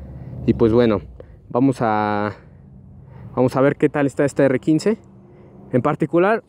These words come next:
vamos a empezar por el motor. El motor es un buen motor, enfriado por líquido. Es una de las ciento cincuenta más potentes del mercado. Tenemos buen rendimiento, puesto que es un motor,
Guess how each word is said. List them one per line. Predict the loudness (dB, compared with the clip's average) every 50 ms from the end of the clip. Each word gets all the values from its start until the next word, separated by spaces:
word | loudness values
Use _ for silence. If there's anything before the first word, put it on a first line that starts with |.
| _ _
vamos | -4 -4 -4 -4
a | -4
empezar | -2 -2 -4 0
por | 0 0
el | 2 2
motor. | 0 -2 -2 -4 -4 -4 -4 _ -20 -20 -20 _ -20 -20 -20 _ -4
El | 0 2 2
motor | 4 4 4 2 2
es | 2 -2 -6 -16 -10 -4
un | 0 2 2 4
buen | 6 6 6
motor, | 4 2 2 4 4 4 4 2 0 -2 -10 -20 -20 -18 -8 -6
enfriado | -4 0 2 2 2 2
por | 0 -2 0
líquido. | 0 0 0 2 2 4 4 4 4 2 0 -4 -14 -20 -20 -20 -20 -20 -16 -8 -2
Es | -2 2 4
una | 4 4 4
de | 4 2
las | 2 2
ciento | 2 0 0 2
cincuenta | 0 0 0 2 0 0 0 0 0 2
más | 2 2 2 0 0
potentes | 0 -2 2 2 2 0 0 0 2
del | 2 2
mercado. | 2 2 0 0 0 0 2 2 2 2 0 -2 -8 -20 -20 -20 -20 -20 -20 -2
Tenemos | 0 2 4 6 4 4 2 0
buen | -2 2 2 4 4
rendimiento, | 6 4 4 4 4 4 2 0 -2
puesto | -2 -2 -2 -2 -2
que | -4 -4
es | -2 0
un | 2 2 4
motor, | 2 2 2 4 4 4 4 2 0